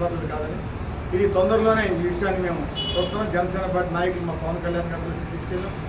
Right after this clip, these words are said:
మా నాయకుల దృష్టికి తీసుకెళ్ళాం. వాళ్ళు కూడా పూర్తిగా మరి ఈ విషయం మీద ఖండించారు. ఈ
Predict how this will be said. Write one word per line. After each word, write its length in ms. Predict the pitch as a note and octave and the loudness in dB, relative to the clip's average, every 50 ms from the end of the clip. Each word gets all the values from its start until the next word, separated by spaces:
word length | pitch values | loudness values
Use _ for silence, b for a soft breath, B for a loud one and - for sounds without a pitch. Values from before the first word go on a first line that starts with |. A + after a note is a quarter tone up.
| - - - - - D#3+ | -6 -6 -6 -6 -4 -4
మా 60 | D#3+ E3 D#3 E3 | -2 -2 0 2
నాయకుల 260 | F#3 F#3+ F#3 F3+ F3+ E3+ | 2 2 2 2 2 2
దృష్టికి 240 | F3 E3 E3+ E3+ - - | 0 0 -2 -2 -4 -4
తీసుకెళ్ళాం. 380 | - - - C#3 D3+ F#3+ F#3 - - - - - - - - - - D#3 | -4 -4 -4 -4 -4 -4 -4 -6 -6 -6 -6 -8 -8 -8 -8 -4 0 4
వాళ్ళు 240 | F3+ G3 G#3+ G#3+ G3+ - G3+ | 4 6 6 4 2 2 2
కూడా 160 | G3+ G3+ G3+ G3+ G3+ - - - - - - | 2 2 2 0 -2 -4 -8 -8 -8 -8 -6
పూర్తిగా 540 | - F3+ F#3+ F3+ - F#3 G3+ G3 F#3+ F#3 F3+ F3 F3 F3 E3+ E3+ E3+ | -4 -4 -4 -2 -2 0 0 2 4 4 4 4 4 2 2 0 0
మరి 160 | E3+ D#3+ D#3 | -2 -2 -4
ఈ 220 | D3 C#3+ - E3 D#3 D#3+ | -4 -4 -6 -6 -6 -6
విషయం 200 | D#3+ - F#3 F3 | -6 -6 -6 -4
మీద 120 | F3 F3 E3+ - - | -4 -4 -4 -4 -4
ఖండించారు. 500 | D#3 F3 G#3 G#3+ G#3 G#3 G3+ G3 G3+ - - - - - - - - - - - - | -2 0 0 0 2 2 2 2 0 -2 -6 -8 -10 -10 -10 -10 -10 -8 -8 -8 -4
ఈ 40 | D3+ | -2